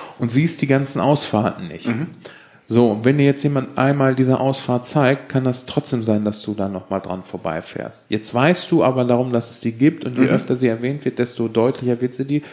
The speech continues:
Speaker 1: Und dann ist es dir überhaupt erst möglich, mit den Gedanken dort abzubiegen. Und dann <clears throat> kannst du eventuell da auch wieder rauskommen. Wenn du
Speaker 2: Mhm.
Speaker 1: diese Wege aber nicht kennst, dann,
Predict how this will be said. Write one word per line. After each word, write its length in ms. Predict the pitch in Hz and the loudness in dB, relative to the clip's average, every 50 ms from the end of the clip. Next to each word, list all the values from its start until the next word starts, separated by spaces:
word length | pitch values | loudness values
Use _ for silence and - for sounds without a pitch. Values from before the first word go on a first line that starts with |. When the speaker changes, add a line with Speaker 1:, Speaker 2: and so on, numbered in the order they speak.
| - - - - - - - | -20 -20 -20 -20 -20 -16 -8
Speaker 1:
Und 320 | - 131 123 123 120 - - - - - _ _ _ _ _ _ _ _ _ _ - | -6 -4 -4 -4 -6 -8 -12 -20 -20 -20 _ _ _ _ _ _ _ _ _ _ 0
dann 220 | - 131 160 185 | 2 2 2 2
ist 180 | 156 160 - - | 2 0 0 -2
es 120 | 147 - | -2 0
dir 120 | - 143 | 2 2
überhaupt 300 | 120 135 135 131 143 139 | 4 4 4 2 2 2
erst 180 | - 127 120 - | 0 -2 -2 -2
möglich, 520 | 120 120 123 131 143 160 165 - 151 - | -4 0 2 2 2 2 2 0 -2 -2
mit 160 | 143 135 - - | -4 -4 -2 -2
den 100 | 135 131 | -2 0
Gedanken 440 | 123 120 127 127 131 - 127 127 - - _ _ _ _ | 0 2 2 0 0 -2 -8 -12 -14 -18 _ _ _ _
dort 240 | 123 127 131 135 - | 0 2 2 4 4
abzubiegen. 640 | 143 143 - - - 123 107 120 120 104 - 139 - - | 2 0 0 -2 -2 -2 -2 -2 -2 -4 -4 -6 -8 -12
Und 140 | 135 123 113 - - - _ _ _ _ _ _ | -14 -16 -16 -18 -20 -20 _ _ _ _ _ _
dann 480 | - 110 107 120 135 165 202 214 - - - - _ _ - | 0 2 4 4 4 2 2 -2 -6 -12 -18 -20 _ _ 2
<clears throat> 560 | - 185 196 190 175 139 110 - - - - - | 2 4 4 4 2 2 -2 -4 -10 -16 -8 -2
kannst 460 | - 127 135 151 143 - - - - | -2 0 0 0 -2 -4 -4 -4 -2
du 360 | 151 165 170 170 180 185 180 - - - _ _ _ _ _ - - _ _ _ _ | 0 2 4 4 2 2 -2 -8 -20 -20 _ _ _ _ _ -20 -20 _ _ _ _
eventuell 720 | - 113 110 104 104 - - - 101 113 123 147 165 165 | -8 -6 -6 -6 -6 -6 -6 -4 0 2 2 2 0 0
da 180 | 151 127 127 123 | -2 -2 0 0
auch 160 | 110 139 - | 0 -2 0
wieder 140 | 156 160 160 | 0 2 2
rauskommen. 560 | 170 214 254 254 - - - - 85 - - - _ - | 4 4 4 4 4 0 -4 -8 -10 -10 -12 -16 _ -10
Wenn 240 | 107 110 120 131 - | -4 -2 -2 0 0
du 60 | 113 | 0
Speaker 2:
Mhm. 40 | 110 | 0
Speaker 1:
diese 240 | 104 127 120 117 113 | 0 0 0 0 2
Wege 280 | 123 135 135 131 127 - | 2 4 4 4 2 0
aber 160 | 107 107 101 | 0 -2 -4
nicht 500 | 117 117 139 180 175 - - - - - | -2 0 2 2 2 0 -4 -12 -14 -2
kennst, 720 | - 160 160 151 117 107 98 - - - - - - - - _ _ _ _ _ _ _ - | 2 2 4 4 2 0 -4 -8 -8 -10 -10 -10 -12 -16 -20 _ _ _ _ _ _ _ -14
dann, 380 | - - - - - - - | -12 -12 -12 -12 -12 -12 -10